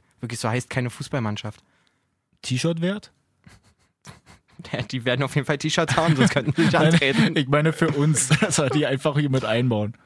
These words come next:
Speaker 1: Nee, Mann, das ist echt hässlich, der Name. Muss mal gucken, ich glaub, die spielen Kreisoberliga in Brandenburg. Das suchen wir jetzt nochmal raus hier.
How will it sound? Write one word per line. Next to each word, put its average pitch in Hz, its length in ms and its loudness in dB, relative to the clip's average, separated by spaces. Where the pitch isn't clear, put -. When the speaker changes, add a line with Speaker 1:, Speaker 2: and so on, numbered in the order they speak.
Speaker 1:
Nee, 135 240 -4
Mann, 117 180 -4
das 117 120 -6
ist - 60 -14
echt - 160 -8
hässlich, 120 400 -10
der 107 100 -12
Name. 101 340 -6
Muss - 140 -20
mal 123 60 -12
gucken, - 240 -16
ich 107 80 -16
glaub, - 100 -20
die - 80 -16
spielen 110 240 -10
Kreisoberliga 117 920 -12
in 107 100 -10
Brandenburg. 98 460 -12
Das - 160 -20
suchen 113 200 -14
wir 101 80 -12
jetzt - 160 -18
nochmal 85 180 -12
raus 85 260 -14
hier. 90 120 -16